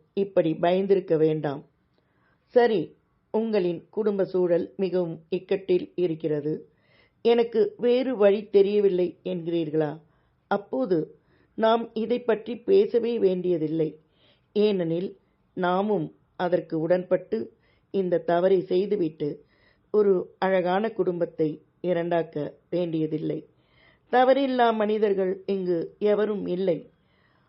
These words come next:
ஒரு குருவி கூட்டை கலைப்பது போல் ஒரு குடும்பத்தை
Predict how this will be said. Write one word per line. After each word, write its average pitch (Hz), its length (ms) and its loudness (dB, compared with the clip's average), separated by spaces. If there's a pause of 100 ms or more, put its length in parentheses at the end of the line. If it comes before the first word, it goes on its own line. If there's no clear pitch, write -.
(280)
ஒரு 202 520 4
குருவி 247 380 -4
கூட்டை 196 520 -4
கலைப்பது 185 500 0
போல் 156 380 -6 (340)
ஒரு 202 220 0
குடும்பத்தை 190 640 -4